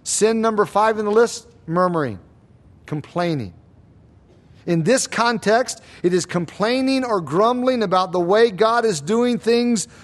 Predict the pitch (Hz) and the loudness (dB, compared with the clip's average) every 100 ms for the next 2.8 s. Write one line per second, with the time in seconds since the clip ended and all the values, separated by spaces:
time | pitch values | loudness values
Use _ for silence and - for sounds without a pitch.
0 | - 170 196 233 196 220 - 208 233 - | -4 2 4 4 2 -2 -2 -2 -2 0
1 | 226 202 170 190 214 175 185 151 165 151 | 0 0 -2 -2 0 2 0 0 -2 0
2 | 131 98 - - - - - | -4 -6 -16 -20 -20 -20 -20